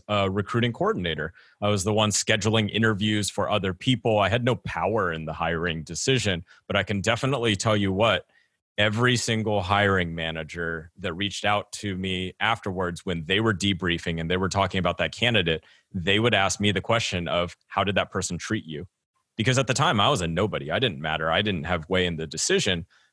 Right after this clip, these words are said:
but it's how you treat other people that you think are not involved in that decision that shows your true character, um, as an individual.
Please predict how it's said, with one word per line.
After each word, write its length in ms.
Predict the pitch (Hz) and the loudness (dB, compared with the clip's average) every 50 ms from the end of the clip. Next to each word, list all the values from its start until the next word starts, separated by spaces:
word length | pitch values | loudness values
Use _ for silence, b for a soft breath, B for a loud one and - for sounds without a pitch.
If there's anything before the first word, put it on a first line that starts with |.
| _ _ | _ _
but 360 | - 135 156 139 117 104 - - | 2 4 4 4 4 2 0 0
it's 220 | 92 107 - - | -2 -2 -2 -2
how 300 | - - - - 120 123 | -6 -6 -2 0 2 2
you 220 | 127 117 110 104 | 2 2 0 -2
treat 580 | 87 - - - - - - 131 139 165 190 - _ _ _ _ _ _ _ - | -2 -4 -8 -10 -10 -8 -4 -4 -4 -4 -4 -8 _ _ _ _ _ _ _ 0
other 320 | 117 123 131 127 135 123 123 | 0 2 4 4 4 2 2
people 560 | - - - 123 143 143 - 98 87 82 82 | 0 -2 0 2 2 2 2 0 -2 -2 -2
that 180 | 78 - - - | -4 -6 -6 -6
you 120 | 107 101 - - - _ _ - | -8 -8 -8 -10 -20 _ _ -2
think 220 | 175 202 208 - | 0 0 2 2
are 80 | 117 110 | 2 2
not 240 | 113 127 143 - | 4 2 2 2
involved 420 | - 110 98 92 120 120 123 120 117 | 0 -2 2 2 4 2 2 2 -2
in 100 | 107 104 | -2 -2
that 180 | 98 90 82 | -2 -2 -2
decision 480 | - 92 - - - 220 175 113 95 95 | -2 -4 -2 0 0 0 0 0 0 0
that 120 | 92 82 | 0 0
shows 300 | - - 113 104 101 87 | 0 2 2 2 2 0
your 80 | 95 90 | -4 -6
true 460 | 82 - - - 113 110 107 104 92 _ - | -8 -8 -8 -4 -2 -2 -2 -2 -4 _ -14
character, 760 | - - - 113 131 139 104 87 - - 78 76 78 85 85 _ _ _ _ _ _ _ - | -18 -10 -4 -2 0 0 -2 -2 -6 -10 -10 -10 -10 -10 -12 _ _ _ _ _ _ _ -4
um, 380 | 101 98 92 90 87 85 - - | -2 0 0 0 0 -2 0 -2
as 160 | 107 95 98 | -2 0 0
an 100 | 101 104 | 2 0
individual. 600 | 104 92 98 80 82 - 120 92 104 98 95 | 2 0 0 2 2 2 2 2 2 0 0